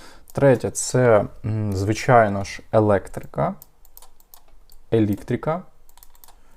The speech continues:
<laughs> Добре. Доб-, добре.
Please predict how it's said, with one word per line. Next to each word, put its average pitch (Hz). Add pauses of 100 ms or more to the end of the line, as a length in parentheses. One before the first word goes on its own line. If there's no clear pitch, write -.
(120)
<laughs> -
Добре. 110 (180)
Доб-, 107
добре. 117